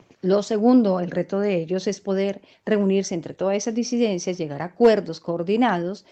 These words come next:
que se vean positivos en los futuros diálogos de paz con el gobierno nacional.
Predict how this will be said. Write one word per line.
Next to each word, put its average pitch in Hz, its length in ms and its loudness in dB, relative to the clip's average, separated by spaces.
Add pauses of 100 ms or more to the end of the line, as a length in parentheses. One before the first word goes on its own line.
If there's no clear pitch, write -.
que 233 420 2
se - 220 -2
vean 156 480 -6 (100)
positivos 190 840 -4 (140)
en 160 320 -4
los 156 160 -8
futuros 156 380 -8
diálogos 156 400 -4
de 156 80 -8
paz 135 260 -12
con 151 140 -8
el 151 100 -8
gobierno 139 360 -8
nacional. 131 480 -12